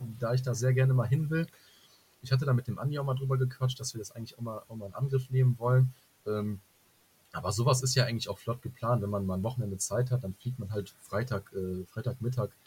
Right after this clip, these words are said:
oder Freitagnachmittag mal kurz runter, hat dann seine Samstagstour und fährt dann sonntags wieder zurück.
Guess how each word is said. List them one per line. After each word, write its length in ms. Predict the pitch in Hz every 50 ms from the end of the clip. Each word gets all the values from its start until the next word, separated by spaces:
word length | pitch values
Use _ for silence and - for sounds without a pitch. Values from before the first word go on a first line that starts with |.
| - _
oder 120 | 98 92
Freitagnachmittag 600 | - - 117 107 95 98 107 123 131 127 127 101 -
mal 100 | 104 95 -
kurz 180 | - 101 - -
runter, 300 | - 127 127 131 123 123 127 - - - - _ _ _ _ _ _ _ _ _ _ _
hat 140 | - 107 123
dann 100 | 127 120
seine 220 | 101 110 107 104 95
Samstagstour 680 | 98 117 139 - - 123 127 - - - - 123 120
und 220 | 113 107 104 - - _ _
fährt 200 | - - 113 113
dann 100 | 117 101
sonntags 300 | 95 110 123 101 98 -
wieder 140 | - 101 98
zurück. 240 | - - 113 101